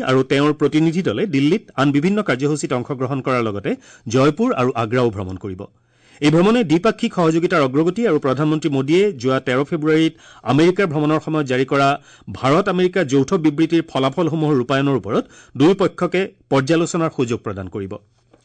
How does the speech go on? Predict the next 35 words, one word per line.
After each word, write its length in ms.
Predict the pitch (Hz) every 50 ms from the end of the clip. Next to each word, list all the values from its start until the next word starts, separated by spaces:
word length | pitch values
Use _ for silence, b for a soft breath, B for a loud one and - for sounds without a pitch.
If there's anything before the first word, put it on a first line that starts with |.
| _ _ -
খেলৰ 180 | 151 123 120 110
বাতৰিত, 280 | 95 - 123 202 285 - _ b b b b b b b b b b b -
আই 160 | 131 143 175 180
পি 80 | 262 269 277
এল 60 | 254 -
ক্ৰিকেট 200 | 220 180 220 220 -
প্ৰতিযোগিতাত 440 | 240 208 208 202 147 - 127 175 - - 156
আজি 120 | 135 147 143 139
মুম্বাইৰ 300 | 143 156 156 202 208 190 139
ৱাংখেড়ে 320 | 131 127 131 - 175 170 175 -
ষ্টেডিয়ামত 360 | - 165 151 165 165 170 165 -
হ'বলগীয়া 340 | 147 147 151 147 151 151 139 131
এখন 160 | - 135 131 -
খেলত 220 | - 98 98 247 - b b b b - -
ছানৰাইজাৰ্ছ 520 | - 143 147 170 190 196 185 202 214 190 - -
হায়দৰাবাদ 420 | 120 113 127 135 143 143 143 143 139 - _ 120 127
মুম্বাই 260 | 143 147 147 170 165 151
ইণ্ডিয়ানছৰ 400 | 139 131 131 120 113 - 127 107 107
বিৰুদ্ধে 240 | 107 104 95 98 104
অৱতীৰ্ণ 300 | 90 95 90 98 92 87 90 85
হ'ব। 100 | 92 87 95 - _ _ _ _ _ _ _
খেলখন 320 | - 147 131 - 117 101 - - b b b b -
সন্ধিয়া 240 | 135 135 135 151 139 -
চাৰে 160 | 127 120 120 -
সাত 100 | 135 120 117
বজাত 200 | 113 104 101 90 98
আৰম্ভ 200 | 92 90 85 95 95 85
হ'ব। 120 | 92 95 95 - b b b b b b b b b b b b b -
প্ৰতিযোগিতাত 460 | 160 143 165 165 185 185 185 233 226 170
যোৱা 140 | 151 151 151 160
নিশা 240 | 147 - 175 175 185 196 - - 127 117
দিল্লীৰ 300 | 131 135 139 151 165 165 - 123
অৰুণ 200 | 127 139 160 170 170 175
জেটলী 220 | 175 175 170 170 -
ষ্টেডিয়ামত 380 | - 151 127 143 147 147 147